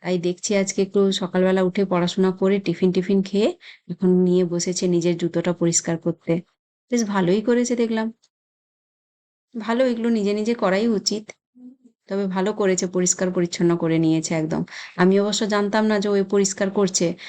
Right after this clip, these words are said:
আমি ঘরে দেখতে পাইনি, আমি অন্য কাজ করছিলাম, দেখতে পাইনি বলে ওর বাবাকে জিজ্ঞেস করলাম যে, "অভি কোথায়?" বলে, "ও দেখো ওই যে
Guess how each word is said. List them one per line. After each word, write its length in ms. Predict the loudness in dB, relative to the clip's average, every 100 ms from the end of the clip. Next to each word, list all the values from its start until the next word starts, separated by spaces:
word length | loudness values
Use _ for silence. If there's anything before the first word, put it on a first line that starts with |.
| -20 -6
আমি 380 | 0 0 0 0
ঘরে 240 | 0 0
দেখতে 340 | 2 -2 -2 -2
পাইনি, 260 | 2 2
আমি 140 | 2 2
অন্য 200 | 0 -2
কাজ 180 | -4
করছিলাম, 480 | -2 -2 0 2 2
দেখতে 280 | 0 -2 -2
পাইনি 220 | 0 0
বলে 140 | 2 0
ওর 60 |
বাবাকে 360 | 2 0 0 -2
জিজ্ঞেস 320 | 0 0 0
করলাম 360 | 0 0 0 2
যে, 80 |
"অভি 180 | 2 2
কোথায়?" 360 | 0 -2 -4 -6 _ _ _ _
বলে, 180 | -2 0
"ও 140 | 2 0
দেখো 300 | -2 -2 -2
ওই 140 | 0
যে 240 | 2 0